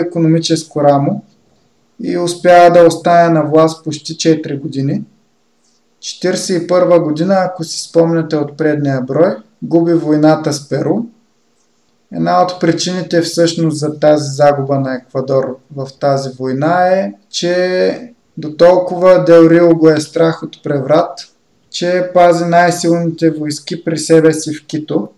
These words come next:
да го пазят, ако се наложи. Съответно, не ги праща на фронта.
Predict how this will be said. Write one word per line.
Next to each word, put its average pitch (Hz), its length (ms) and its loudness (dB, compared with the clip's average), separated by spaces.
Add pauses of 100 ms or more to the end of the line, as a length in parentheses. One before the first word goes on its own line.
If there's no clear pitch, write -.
(520)
да 143 180 -4
го 135 180 -10
пазят, 143 420 0
ако 127 220 -10
се 135 180 -10
наложи. 147 640 -4 (600)
Съответно, 156 800 -2
не 151 180 -2
ги 151 180 -6
праща 143 440 -4
на 123 140 -8
фронта. 131 580 -8